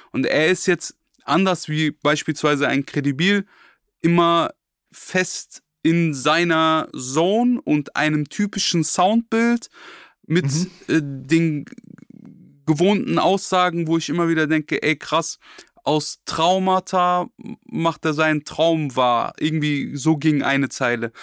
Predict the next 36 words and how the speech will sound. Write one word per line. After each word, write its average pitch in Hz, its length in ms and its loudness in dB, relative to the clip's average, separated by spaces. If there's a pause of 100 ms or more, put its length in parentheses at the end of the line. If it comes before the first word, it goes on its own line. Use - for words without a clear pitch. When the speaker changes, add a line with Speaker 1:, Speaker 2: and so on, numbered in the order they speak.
(160)
Speaker 1:
Nur 151 100 4
damit 170 300 2
ihr 156 120 -2
wisst, 165 440 -2
wie 160 200 2
er 175 280 2
mit 156 200 -2
Schmerz 175 580 0
oder 151 180 -2
mit 143 240 -4
Leid 156 340 0
umgeht 160 460 0
und 143 100 -2
dass 135 160 -6
er 143 80 0
einen 135 120 0
Schlüssel 226 420 -2
dafür 160 280 0
gefunden 143 480 0
hat, 165 200 -2 (920)
eine 143 920 2 (640)
positive 190 640 0
Erfahrung 156 760 2
aus - 240 -6
allem, 165 400 0
was 147 260 -4
ihm 180 440 -2
und 135 200 -2
seinem 147 360 2
Leben 160 580 0
widerfährt 143 480 0
oder - 160 -2
f-, - 220 -8 (460)
für 208 560 2
sein 170 320 0
Leben, 170 420 0